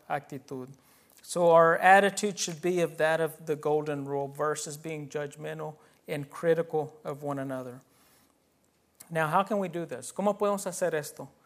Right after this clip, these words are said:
Pues primero tenemos que entender el amor de Dios. Tenemos que conocer a Dios. No podemos aplicar esta regla de oro, no importa lo tan espiritual que nos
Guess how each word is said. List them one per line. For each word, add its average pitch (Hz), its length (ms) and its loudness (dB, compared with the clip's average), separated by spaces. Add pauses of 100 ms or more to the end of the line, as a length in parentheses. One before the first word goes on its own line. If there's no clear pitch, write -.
(560)
Pues 156 160 -6
primero 175 540 2
tenemos 175 440 -4
que 170 540 -2 (580)
entender 165 560 -2
el 175 140 -2
amor 160 280 -6
de 156 120 -6
Dios. 160 540 -10 (340)
Tenemos 160 400 -4
que 175 160 -6
conocer 170 460 -2
a 156 80 2
Dios. 131 340 -10
No 175 160 0
podemos 196 560 4 (260)
aplicar 170 840 4
esta 180 380 2
regla 202 420 8
de 190 160 2
oro, 185 300 6
no 170 100 -2
importa 202 480 0
lo 175 200 0
tan 196 280 0
espiritual 196 840 0
que 196 120 -8
nos 170 420 -10